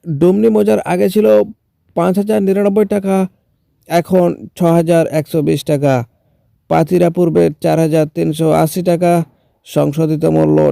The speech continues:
চার হাজার আটশো সাঁইত্রিশ টাকা। বড়ুয়া পূর্বে রয়েছে ন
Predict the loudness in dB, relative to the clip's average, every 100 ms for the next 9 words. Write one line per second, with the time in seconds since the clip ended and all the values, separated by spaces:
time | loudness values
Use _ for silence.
0 | 0 -2 0 0 0 0 -2 -6 -8 -2
1 | -2 -2 -4 -2 -4 -4 -2 -4 -6 _
2 | _ _ _ -8 0 2 4 2 0 -2
3 | -2 0 2 2 0 -2 0